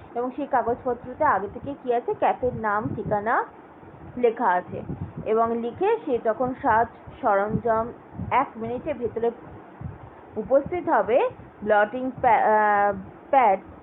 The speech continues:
সেই যে প্যাডে তিনি লিখবেন, সেখানে তিনি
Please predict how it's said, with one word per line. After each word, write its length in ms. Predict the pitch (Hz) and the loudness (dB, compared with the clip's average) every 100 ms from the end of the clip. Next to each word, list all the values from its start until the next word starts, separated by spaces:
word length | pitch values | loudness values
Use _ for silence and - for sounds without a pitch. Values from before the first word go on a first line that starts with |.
| - - - | -20 -20 -6
সেই 260 | 262 247 220 - - | -6 -6 -10 -18 -10
যে 120 | 285 277 | -6 0
প্যাডে 480 | 240 196 262 415 494 | 2 2 0 -2 -2
তিনি 220 | 254 247 | -4 -4
লিখবেন, 440 | 254 294 240 226 175 - - - | -4 -4 0 -2 -2 -10 -18 -2
সেখানে 320 | 277 262 302 403 | 0 2 2 0
তিনি 200 | 294 | -2